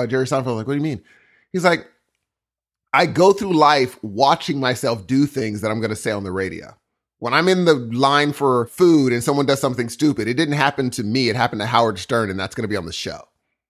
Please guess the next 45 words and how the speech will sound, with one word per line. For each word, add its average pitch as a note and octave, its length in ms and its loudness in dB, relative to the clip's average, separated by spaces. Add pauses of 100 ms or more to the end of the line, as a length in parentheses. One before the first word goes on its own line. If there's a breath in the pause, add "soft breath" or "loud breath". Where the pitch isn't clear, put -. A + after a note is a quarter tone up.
(360)
Everything's E3 720 -2
a C3 80 -4
possibility A2 800 -10
for - 120 -20
the - 100 -18
show. - 380 -14 (520)
And F3 100 -6
I - 20 2
was E3 60 -4
like, F3 260 0
"I F3+ 140 0
kinda G3 480 -2
go D#3+ 180 0
through D3+ 160 -6
life B2 280 -2
like F#2 200 -12
that." - 200 -18 (520)
Everything G#3+ 520 0
that F#3 140 2
happens E3 500 -2
is, D3 240 -2
"I'm F3 180 2
gonna D3+ 160 -2
have C3 160 -2
to A#2 60 -14
say A#2+ 180 -6
that A2 120 -4
on G#2+ 100 -8
Heroes G2+ 260 -8
of E2+ 80 -18
Noise. - 360 -14 (340)
I'm F3 160 4
gonna F3 120 0
have D3+ 100 2
to C3 60 -6
say C#3+ 100 0
that C3 120 2
on A#2 220 0
Her-, A#2 240 -6
on G#2+ 120 -6
Heroes A2 240 -4
of F#2 80 -8
Noise, G#2 280 -8
for G#2+ 120 -8
sure." - 360 -10